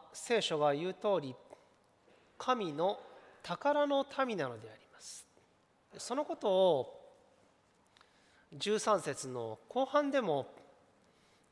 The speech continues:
このように言っています。「霊も言う。しかり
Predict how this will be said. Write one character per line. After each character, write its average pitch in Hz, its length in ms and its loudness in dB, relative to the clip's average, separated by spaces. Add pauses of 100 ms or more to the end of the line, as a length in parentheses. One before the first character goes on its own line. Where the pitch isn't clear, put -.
こ - 120 -8
の 294 80 -2
よ 339 100 -2
う 330 40 -4
に 240 80 0
言 147 80 -2
っ - 20 -20
て - 120 -16
い 113 40 -18
ま 117 140 -20
す。 - 280 -12 (800)
「霊 208 240 8
も 175 120 6
言 143 200 4
う。 131 80 -8 (680)
し - 200 -4
か 254 140 6
り 208 140 2